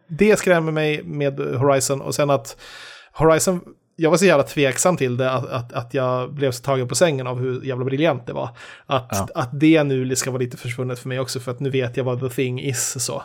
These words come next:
Speaker 1: Så att det måste
Speaker 2: Mm.
Speaker 1: vara många, jag ställer väl en viss förhoppning till undervattensgrejen.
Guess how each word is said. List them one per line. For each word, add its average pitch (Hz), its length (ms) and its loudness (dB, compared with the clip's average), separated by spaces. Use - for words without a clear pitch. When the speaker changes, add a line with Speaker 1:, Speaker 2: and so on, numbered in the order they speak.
Speaker 1:
Så - 120 -4
att 135 140 -10
det 139 100 -2
måste 143 280 -2
Speaker 2:
Mm. 143 100 0
Speaker 1:
vara 127 140 -2
många, 131 180 -8
jag 165 200 6
ställer 180 300 4
väl 170 100 4
en 156 80 2
viss - 520 0
förhoppning 139 460 0
till 123 300 -2
undervattensgrejen. 131 920 -4